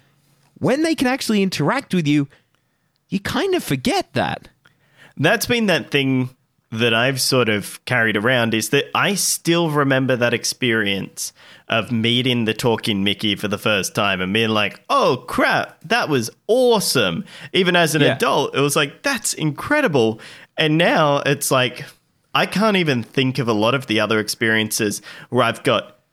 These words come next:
Speaker 2: pictures with characters and I'm like, "Eh, you just got a picture."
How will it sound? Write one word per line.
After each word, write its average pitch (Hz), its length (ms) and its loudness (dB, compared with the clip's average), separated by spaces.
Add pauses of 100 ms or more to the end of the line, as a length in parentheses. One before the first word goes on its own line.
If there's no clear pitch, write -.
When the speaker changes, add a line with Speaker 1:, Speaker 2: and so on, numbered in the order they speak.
Speaker 2:
pictures 147 600 -2
with 110 300 -2
characters 104 800 -2
and 110 160 0
I'm 110 100 0
like, 110 400 -2
"Eh, 220 200 -4
you 151 180 -4
just - 260 -8
got - 160 -2
a - 60 -4
picture." 127 560 -4